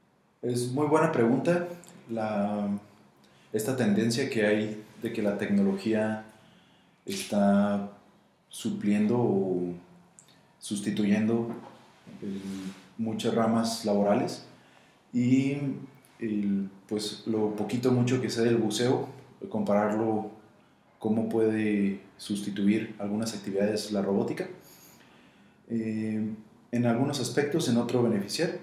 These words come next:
Yo creo que, eh, que hay, hay ramas en las que sí lo puede sustituir en un noventa y cinco por ciento o totalmente, y hay ramas en las que no, en la que no lo puede sustituir para nada o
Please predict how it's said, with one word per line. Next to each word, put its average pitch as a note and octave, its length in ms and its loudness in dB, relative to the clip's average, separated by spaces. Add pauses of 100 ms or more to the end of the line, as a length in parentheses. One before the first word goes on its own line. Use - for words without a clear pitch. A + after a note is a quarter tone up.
(640)
Yo A2 160 -4
creo A2+ 200 0
que, G#2 640 2 (960)
eh, F#2 460 -8 (260)
que A2+ 100 0
hay, G#2 200 0
hay G#2+ 160 2
ramas A2+ 420 2
en G#2 80 4
las G2 160 4
que G2+ 140 -4
sí G#2 180 -2
lo A2 200 0
puede A2 260 0
sustituir G2+ 680 -4
en G2 220 0 (560)
un G2+ 380 4
noventa G2 340 0
y F2+ 40 -6
cinco G2+ 280 -2
por F#2+ 160 -6
ciento G#2+ 560 -4 (320)
o F2 80 -20
totalmente, G#2+ 800 -2 (500)
y G#2 80 0
hay G#2+ 160 2
ramas A2 320 2
en G2+ 60 2
las G2 120 4
que G#2 120 0
no, D#3+ 280 -2
en A2+ 100 -4
la G2+ 140 -2
que G#2 120 -2
no G#2 200 4
lo G#2+ 180 0
puede G#2+ 260 0
sustituir G2 720 -4
para G2 200 0
nada A#2+ 400 0
o G2 280 -4